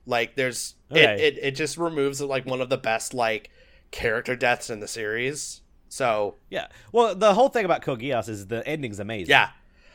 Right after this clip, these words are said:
Speaker 1: Um,
Speaker 2: Like, the ending is
Speaker 1: so
Speaker 2: like, that actually subverts your
Speaker 1: Yeah.
Speaker 2: expectations.
Speaker 1: So the best way they, they fix it, like, so what they, basically the way it is, is,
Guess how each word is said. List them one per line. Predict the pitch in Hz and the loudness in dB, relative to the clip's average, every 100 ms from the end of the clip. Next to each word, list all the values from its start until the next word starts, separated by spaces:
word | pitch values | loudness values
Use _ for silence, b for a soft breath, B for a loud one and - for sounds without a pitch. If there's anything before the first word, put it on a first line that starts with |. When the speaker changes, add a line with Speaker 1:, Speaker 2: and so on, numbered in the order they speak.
| b - | b 2
Speaker 1:
Um, | 135 135 123 117 | 6 6 4 0
Speaker 2:
Like, | 139 131 | -2 -2
the | 156 | 0
ending | 165 175 165 | 0 2 2
is | 151 | 2
Speaker 1:
so | 131 151 160 131 | 6 8 8 4
Speaker 2:
like, | 127 131 | -2 8
that | 190 269 - | 12 12 10
actually | 185 175 - 160 | 8 8 4 2
subverts | - 180 139 160 143 | 8 8 10 8 8
your | 147 | 4
Speaker 1:
Yeah. | 135 | 4
Speaker 2:
expectations. | 147 143 - 165 123 | 8 8 8 4 4
Speaker 1:
So | 185 170 | 6 6
the | 151 | 6
best | 165 208 220 | 4 2 2
way | 233 202 | 2 2
they, | 139 147 139 131 127 - 143 | 0 0 2 0 -4 -8 -2
they | 139 | -2
fix | 135 135 127 - | 0 0 0 -2
it, | 117 107 - - | -2 -4 -8 -6
like, | 135 120 | -4 -2
so | 160 | -2
what | 139 143 | -2 -2
they, | 160 131 - | -4 -4 -4
basically | 151 147 202 | -4 -2 -2
the | 180 | 2
way | 151 143 | 4 4
it | |
is, | 120 120 113 | 4 0 -2
is, | 113 - | -10 -12